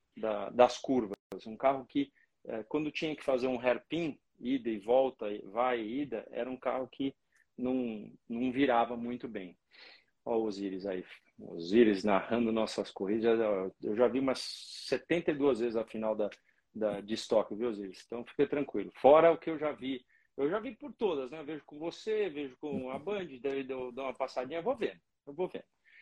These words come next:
Mas o, o engenheiro da McLaren falou que ele não contornava. Então, quando que andava bem?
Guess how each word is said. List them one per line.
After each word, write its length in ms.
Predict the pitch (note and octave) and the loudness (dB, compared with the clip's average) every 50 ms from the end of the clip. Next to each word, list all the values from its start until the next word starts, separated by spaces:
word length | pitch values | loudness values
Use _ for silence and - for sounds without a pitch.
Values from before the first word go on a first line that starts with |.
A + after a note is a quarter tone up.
| - - _ _ _ - | -20 -20 _ _ _ -2
Mas 440 | B2+ C3+ D3 D#3+ D#3+ - - - - _ _ _ - | 2 4 4 4 2 0 -6 -12 -18 _ _ _ -2
o, 720 | D3 D3 D3 D3 C#3+ C#3+ C#3 C3+ C3+ C3 B2+ B2+ B2+ B2 - - - - - | 0 0 2 2 2 2 2 0 0 -2 -2 -2 -4 -4 -8 -14 -18 -16 -10
o 500 | - C#3 B2 B2 B2 A#2 A#2 A#2+ A#2+ A#2+ | -4 -2 -2 0 0 0 -2 -2 -2 -2
engenheiro 320 | B2+ A#2+ C3+ D3 D#3 D3 | -2 2 2 2 2 2
da 100 | C#3 C#3 | 2 0
McLaren 420 | C#3 C3 - - E3 F3+ F3 D3+ C#3 | 0 0 2 2 2 2 2 -2 -4
falou 280 | - - C#3+ D3 D#3 | -4 -2 0 0 0
que 320 | - - - D#3 F3 F#3 - _ _ _ _ | 0 -2 -2 -2 -2 -2 -6 _ _ _ _
ele 240 | - C#3 C#3+ D3 D3+ | 2 2 2 2 2
não 180 | D#3+ E3 F3 | 0 -2 -2
contornava. 720 | E3+ - F3+ F3 F3 - F#3+ F3+ D#3+ B2+ A2 G2+ F#2 F2 F#2+ - _ | -2 -2 -2 -2 2 2 2 4 2 2 0 -2 -2 -6 -10 -12 _
Então, 400 | D3 D3 D3 - G3+ G#3 G#3+ G#3 - _ _ _ _ | -6 -6 -2 2 2 2 2 0 -2 _ _ _ _
quando 340 | - C4 C#4 D4 C#4+ B3 A#3 | 0 2 2 2 0 -2 -4
que 120 | - - G3+ | -4 -4 -4
andava 340 | F3 E3 D#3 D3 C#3 C3+ | 0 2 4 4 4 2
bem? 260 | A#2+ A2+ G#2+ F#2+ F2 | 0 -2 -6 -10 -12